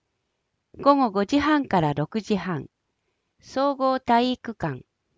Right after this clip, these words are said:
小学一年生から四年生三十人。三千五百円。丸四、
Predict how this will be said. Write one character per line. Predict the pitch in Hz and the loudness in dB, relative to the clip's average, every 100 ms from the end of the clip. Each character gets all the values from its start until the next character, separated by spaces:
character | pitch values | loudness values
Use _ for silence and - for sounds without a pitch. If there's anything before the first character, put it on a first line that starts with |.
| _ _ _ - | _ _ _ -12
小 | - 269 294 | 2 4 4
学 | 294 285 277 | 2 0 0
一 | 277 - 277 | 0 0 0
年 | 277 277 | 2 2
生 | - 190 165 | 2 2 2
か | - 160 | 2 2
ら | 156 | 2
四 | 165 185 | 2 0
年 | 233 220 | 2 2
生 | - 147 135 | 0 0 0
三 | - 208 233 233 | 0 2 2 0
十 | 226 208 | -4 -2
人。 | 151 131 127 _ _ _ _ _ _ _ _ _ | -2 -4 -8 _ _ _ _ _ _ _ _ _
三 | - 269 285 | 2 4 4
千 | 269 277 208 | 4 2 2
五 | 165 | -2
百 | 190 190 - | -2 -4 -4
円。 | 156 127 - _ _ _ _ _ _ _ _ _ _ _ _ _ _ _ - | -4 -4 -8 _ _ _ _ _ _ _ _ _ _ _ _ _ _ _ 2
丸 | 202 220 247 | 4 4 4
四、 | 240 175 120 | 2 0 -4